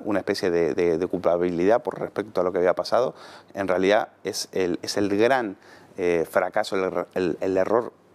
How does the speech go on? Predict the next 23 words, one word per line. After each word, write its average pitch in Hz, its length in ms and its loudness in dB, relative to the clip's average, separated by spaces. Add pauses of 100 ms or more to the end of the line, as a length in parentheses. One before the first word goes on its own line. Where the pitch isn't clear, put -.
(120)
monumental 107 680 2 (400)
que 95 160 0
va 101 260 2 (400)
a 87 160 0
permitir, 95 500 0
que 95 100 0
va 92 80 4
a - 20 2
aprovechar 98 400 -2
Rodríguez 95 300 0
Zapatero 90 400 0
para, 82 420 -2
para 82 220 -2
hacer - 240 -4
su, 90 460 -4
sus - 140 -10
políticas 92 460 0
de, 85 220 -2 (400)
de 90 100 -4
memoria 92 300 2
histórica 95 400 -2
y 82 80 0
de, 80 640 0